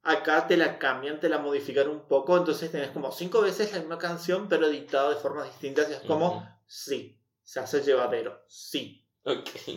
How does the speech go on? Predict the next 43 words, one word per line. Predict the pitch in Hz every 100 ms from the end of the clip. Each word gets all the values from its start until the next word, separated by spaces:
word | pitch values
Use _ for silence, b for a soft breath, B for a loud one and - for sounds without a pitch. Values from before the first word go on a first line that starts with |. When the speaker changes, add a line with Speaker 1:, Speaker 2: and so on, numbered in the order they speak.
| -
Speaker 1:
Punto | 240 226 214 175
para | 160
esta | -
película. | 151 135 110 - _ _ _ _ _ _ _ -
Speaker 2:
Ok. | 113 143
<laughs> | 104 170 - 190 220 320 - _ _ - -
Speaker 1:
Más | 165 190 190 175
dos | 220 220
puntos | 240 226 220 214 190
porque | 175 156
está | - 170
Jamie | 165 165 156
Lee | 156
Curtis | 165 165 - -
otra | 180 - 127
vez. | - - - _ _ _ _
Speaker 2:
O | 120
sea, | 123 123 104
sí, | - 113 110 -
obvio. | 110 110 107 107
Speaker 1:
O | -
sea, | 131
Speaker 2:
Yes. | 113 101 - - - _ _ - B B B B B B -
Speaker 1:
totalmente. | 147 156 151 139 123 107 123
Speaker 2:
Ujú. | - 117 B B B B B B -
La | 143
cuestión | 151 175 196
es |
que | 208 202 175
en | 165
la, | 139
en | 135 - 139
los | 120
créditos | - 127 139 143 160 131
vemos | 127 143 147 -
la | 135 139
calabacita | 131 127 117 110 - 127 127 131 - -
todo | 117 120
podrida | 127 117 113 127 147
y | 143
se | 117
va | 107
reconstruyendo. | 113 110 113 - 113 107 92 90 - -